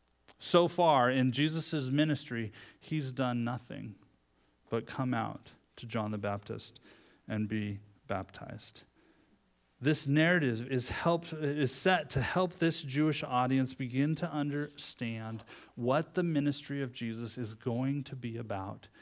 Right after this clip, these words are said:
and what it's not going to be about. And Jesus makes some very bold statements here as the, as Satan tempts him. The first temptation is about the stomach. Now,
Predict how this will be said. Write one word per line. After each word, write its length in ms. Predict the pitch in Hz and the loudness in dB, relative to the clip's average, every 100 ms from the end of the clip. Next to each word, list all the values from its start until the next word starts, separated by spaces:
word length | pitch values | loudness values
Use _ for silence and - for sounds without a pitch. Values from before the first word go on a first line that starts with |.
| - - - | -20 -20 -14
and 160 | - 110 | -4 -2
what 140 | 107 | 0
it's 280 | 107 104 - - _ - | -2 -4 -14 -16 _ -6
not 520 | 113 113 113 - - _ | -4 -4 -6 -8 -16 _
going 360 | 107 104 101 98 | -8 -6 -8 -10
to 100 | 107 | -12
be 200 | 101 98 | -10 -10
about. 500 | 92 95 101 113 - _ _ - | -10 -12 -14 -18 -20 _ _ -2
And 120 | 120 | -2
Jesus 480 | 113 123 139 151 - | 0 0 0 -6 -4
makes 520 | 120 110 110 - - _ _ | -2 -2 -6 -10 -12 _ _
some 280 | - 120 113 | -4 -2 -2
very 420 | 104 110 123 131 | 0 0 2 0
bold 360 | 120 113 113 | -2 -4 -4
statements 800 | 110 - 107 101 101 98 - - _ _ _ _ _ | -6 -6 -4 -4 -8 -10 -14 -18 _ _ _ _ _
here 500 | - 120 104 104 104 - _ _ _ - | -8 -4 -2 -4 -8 -16 _ _ _ -6
as 320 | 110 110 110 | -4 -4 -8
the, 240 | - 117 - _ _ - | -6 -8 -8 _ _ -8
as 160 | 107 101 | -6 -4
Satan 440 | - 139 131 113 | -2 -2 -2 -6
tempts 340 | - 151 196 - | -6 -4 -4 -6
him. 120 | - _ _ _ _ _ _ _ _ - | -16 _ _ _ _ _ _ _ _ -6
The 120 | 123 123 | 0 4
first 280 | 180 165 | 6 4
temptation 600 | - 165 139 165 190 - 147 | 4 4 6 6 6 4 2
is 120 | 131 | 2
about 280 | 131 143 143 | 4 2 2
the 80 | |
stomach. 380 | 135 - 190 123 - - - - | 0 4 4 2 -2 -14 -16 6
Now, 280 | 170 151 | 10 10